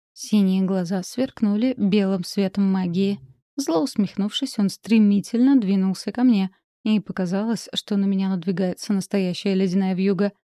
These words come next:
Но даже в этот момент было сложно не любоваться Итаном, хотя я все же предпочитала, когда его ярость направлена не на меня. Он остановился прямо передо мной, упер руки в дверь с обеих сторон от моих плеч,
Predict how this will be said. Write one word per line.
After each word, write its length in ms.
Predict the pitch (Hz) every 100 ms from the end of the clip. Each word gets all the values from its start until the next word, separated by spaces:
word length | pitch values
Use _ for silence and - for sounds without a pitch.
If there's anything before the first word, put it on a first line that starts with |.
| _ _
Но 160 | 220 214
даже 440 | 196 254 330 214
в 100 | 175
этот 320 | 233 269 196
момент 400 | 202 185 214 226 -
было 320 | 202 214 190
сложно 500 | - 208 190 185 190
не 160 | 190
любоваться 720 | 190 185 202 185 180 - 208 190
Итаном, 400 | - 202 208 196 _ _ _
хотя 400 | - - 247 -
я 240 | 349 294 262
все 220 | - 240
же 140 | 202 196
предпочитала, 800 | 190 190 185 - 190 190 208
когда 300 | 247 214 175
его 220 | 202 190 196
ярость 460 | 185 185 233 -
направлена 640 | 208 185 202 185 190 208 240
не 200 | 247 180
на 100 | 180
меня. 340 | 185 190 196 _ _ _ _ _ _
Он 160 | - 320
остановился 600 | 240 214 202 185 190 -
прямо 360 | - 214 202 190
передо 320 | 208 196 196
мной, 340 | 185 185 233 _ _ _ -
упер 420 | 196 240 214 - -
руки 400 | 202 202 - 247
в 120 | 196
дверь 340 | 185 180 196 -
с 120 | -
обеих 360 | 240 202 190
сторон 400 | - - 190 180
от 160 | 190 -
моих 240 | 220 233
плеч, 420 | - 196 185 -